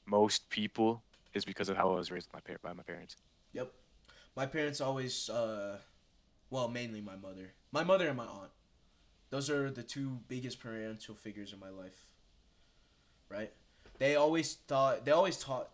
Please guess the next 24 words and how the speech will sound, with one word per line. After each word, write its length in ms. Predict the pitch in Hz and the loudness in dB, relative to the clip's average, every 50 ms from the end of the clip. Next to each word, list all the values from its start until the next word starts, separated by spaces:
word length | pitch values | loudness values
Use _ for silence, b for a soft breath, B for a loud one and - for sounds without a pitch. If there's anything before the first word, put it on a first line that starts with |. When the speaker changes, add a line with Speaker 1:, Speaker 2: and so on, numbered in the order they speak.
| _ - | _ -6
Speaker 2:
they 80 | 127 | -2
always 160 | 135 147 151 147 | -2 -2 -2 -2
taught 260 | - 139 135 139 143 | -2 -2 -2 -2 -2
me 120 | 151 156 | -6 -8
to 120 | 139 120 101 - - - | -8 -10 -10 -12 -14 -14
think 260 | - 120 117 120 - | -12 -10 -10 -10 -10
with 180 | 110 107 104 - | -10 -10 -10 -10
a 60 | 104 | -14
deeper 320 | 101 - 107 107 104 104 101 | -14 -10 -10 -10 -10 -12 -14
meaning 400 | 101 101 101 104 107 110 117 123 127 _ _ _ _ _ - - _ _ _ _ _ _ | -12 -12 -12 -10 -10 -10 -12 -14 -16 _ _ _ _ _ -20 -20 _ _ _ _ _ _
and 180 | - 113 110 107 - | -10 -10 -10 -8 -10
think 160 | 117 113 113 | -10 -10 -10
about 400 | 113 98 - 107 104 101 - - | -10 -10 -8 -8 -8 -8 -10 -14
people's 280 | - 117 107 101 98 - - | -16 -16 -14 -14 -14 -12 -10
actions 480 | 110 117 117 - - 127 127 127 127 | -10 -10 -8 -8 -10 -10 -10 -12 -12
and 100 | 110 101 98 98 | -14 -16 -16 -14
what 200 | 98 101 101 80 - - | -14 -14 -14 -14 -14 -14
it 140 | 104 - - _ _ _ _ - | -14 -14 -16 _ _ _ _ -18
ma-, 220 | 104 101 101 104 104 - | -14 -12 -12 -12 -12 -10
and 100 | - 113 | -10 -8
what 140 | 104 110 104 | -8 -8 -8
it 160 | 90 107 107 | -8 -10 -10
truly 420 | - - - 127 120 117 110 104 98 98 | -10 -10 -8 -6 -6 -6 -6 -8 -10 -12
means. 420 | 98 98 98 95 95 104 - - | -14 -16 -14 -14 -14 -14 -14 -14